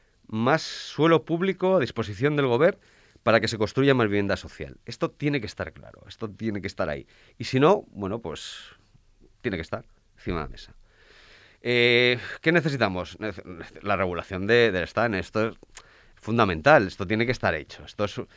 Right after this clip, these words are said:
tiene que estar hecho, ¿qué tiene que estar hecho? Hay, hay temas que ya se han hecho, está de la escuela, está el cero sesenta y uno, esto ya se está licitando. O sea, yo creo que, claro,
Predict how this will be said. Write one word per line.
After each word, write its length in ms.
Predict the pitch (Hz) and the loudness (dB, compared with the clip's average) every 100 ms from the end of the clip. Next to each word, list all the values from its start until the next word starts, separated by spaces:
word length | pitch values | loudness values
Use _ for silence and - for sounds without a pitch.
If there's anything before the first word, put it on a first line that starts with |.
| _ _ _ _ - _ | _ _ _ _ -20 _
tiene 240 | 120 123 | 2 2
que 80 | 127 | 2
estar 240 | - 139 | 4 4
hecho, 480 | 156 - 170 180 185 - | 4 4 4 4 4 -2
¿qué 100 | 131 | -4
tiene 220 | 139 143 | 0 2
que 80 | 127 | 0
estar 200 | 117 90 | 0 -4
hecho? 140 | - - | -6 -6
Hay, 140 | 135 160 | -6 0
hay 140 | 156 | 2
temas 400 | 151 165 185 - - - | 6 6 6 2 -10 -8
que 100 | 98 | -6
ya 120 | 92 | -4
se 100 | 95 | -2
han 80 | 151 | -2
hecho, 260 | 190 185 | 0 0
está 220 | 175 110 | 0 2
de 60 | 92 | 0
la 80 | 92 | -2
escuela, 320 | - 170 160 | 2 6 6
está 160 | 139 110 | 6 2
el 80 | |
cero 260 | 95 123 98 | 0 -2 -2
sesenta 280 | 95 104 101 | -2 -4 0
y 60 | 131 | 2
uno, 140 | 151 | 2
esto 160 | 123 113 | 0 -2
ya 120 | 110 | -2
se 60 | |
está 160 | 98 107 | -4 -4
licitando. 680 | 101 95 90 123 139 143 147 - - - | -4 -4 -2 0 4 2 2 -4 -20 -8
O 40 | |
sea, 140 | - 107 | -4 -4
yo 200 | 107 127 | -2 2
creo 160 | 175 190 | 6 6
que, 280 | 170 113 - - - - - - _ _ | 6 2 -2 -18 -20 -20 -20 -20 _ _
claro, 260 | 117 156 | 4 4